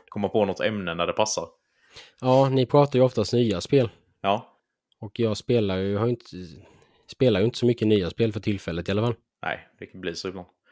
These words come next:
Speaker 2: Ja.
Speaker 1: Men jag tänkte, om du nu, eh, spelar mycket High on Life till, eh,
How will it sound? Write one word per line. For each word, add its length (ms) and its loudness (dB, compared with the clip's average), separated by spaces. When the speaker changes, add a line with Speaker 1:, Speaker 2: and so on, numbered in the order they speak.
Speaker 2:
Ja. 180 -2
Speaker 1:
Men 280 4
jag 180 2
tänkte, 360 2
om 240 -2
du 100 -2
nu, 440 2
eh, 920 0
spelar 400 0
mycket 680 -4
High 240 4
on 120 -4
Life 420 0
till, 280 -4
eh, 80 -2